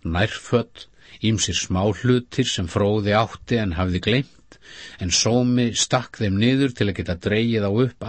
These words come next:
aftur sigri hrósandi ef Fróði þyrfti einhvern tíma á þeim að halda. Svona fór hann yfir þetta allt í huganum. „Æ, þar fór ég verra. Reipi,“ tautaði hann, „ekkert reipi.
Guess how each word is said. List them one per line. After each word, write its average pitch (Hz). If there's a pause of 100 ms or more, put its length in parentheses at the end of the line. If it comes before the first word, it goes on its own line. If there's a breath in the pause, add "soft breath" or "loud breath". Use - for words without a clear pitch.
aftur -
sigri 123
hrósandi 127 (280 loud breath)
ef 123
Fróði 120 (140)
þyrfti 120
einhvern 110
tíma 107
á 104
þeim 101
að 101
halda. 92 (880 loud breath)
Svona 147
fór 139
hann 113
yfir 135
þetta 127 (100)
allt -
í 98
huganum. 87 (1120 loud breath)
„Æ, 120 (340 soft breath)
þar 123
fór 107
ég 120
verra. 95 (600 soft breath)
Reipi,“ 131 (840)
tautaði 92
hann, 78 (340 loud breath)
„ekkert 131
reipi. 151